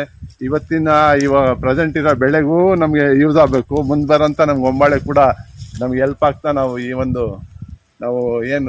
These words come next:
ಫರ್ಟಿಲಿ-, ಫರ್ಟಿಗೇಷನ್ ಏನ್ ಮಾಡ್ತೀವಿ ಅದು ಮಾಡೋದು ತುಂಬಾ ಇಂಪಾರ್ಟೆಂಟ್ ಆಗಿರ್ತದೆ. ಇದ್ರೊಳಗೆ ಏನಿರ್ತಪ್ಪ ಅಂದ್ರೆ ಜಿಂಕ್, ಬೋರಾನ್, ಮಾಲಿಬ್ಡಿನಮ್ ಅಂತ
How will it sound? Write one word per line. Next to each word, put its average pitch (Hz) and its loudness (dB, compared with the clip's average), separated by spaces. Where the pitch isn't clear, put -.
ಫರ್ಟಿಲಿ-, 127 -8
ಫರ್ಟಿಗೇಷನ್ 135 -10
ಏನ್ 135 -10
ಮಾಡ್ತೀವಿ 127 -10
ಅದು 117 -10
ಮಾಡೋದು 127 -4
ತುಂಬಾ 139 -2
ಇಂಪಾರ್ಟೆಂಟ್ 135 -4
ಆಗಿರ್ತದೆ. 120 -10
ಇದ್ರೊಳಗೆ 165 0
ಏನಿರ್ತಪ್ಪ 160 -8
ಅಂದ್ರೆ 147 -10
ಜಿಂಕ್, 139 -12
ಬೋರಾನ್, 131 -4
ಮಾಲಿಬ್ಡಿನಮ್ 127 -8
ಅಂತ 120 -10